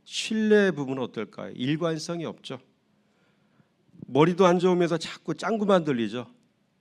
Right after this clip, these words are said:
그러다 결국 들통이 나고 하는 일이 앞뒤가 안 맞고, 그러니 사람에게도 신뢰를 얻을 수가 없고. 다섯째, 언어는 어떨까요? 말의 규모가 없죠.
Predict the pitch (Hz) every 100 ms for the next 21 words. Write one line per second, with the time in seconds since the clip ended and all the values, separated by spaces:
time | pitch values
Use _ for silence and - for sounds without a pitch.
0 | _ _ _ 131 135 131 123 127 127 -
1 | 135 139 143 139 120 107 104 110 110 _
2 | _ _ _ _ - 190 180 165 151 113
3 | - 135 123 110 117 113 - 104 - _
4 | _ _ _ _ _ - 143 147 143 -
5 | 175 165 135 127 131 127 - _ - -
6 | 208 185 170 156 110 107 104 120 110 101
7 | _ 104 - _ _ _ _ _ _ _
8 | _ _ _ - 135 143 143 143 131 -
9 | 127 113 139 165 180 180 117 107 107 107
10 | 98 110 _ _ _ _ _ _ 117 120
11 | 139 143 - 135 147 147 131 - 147 120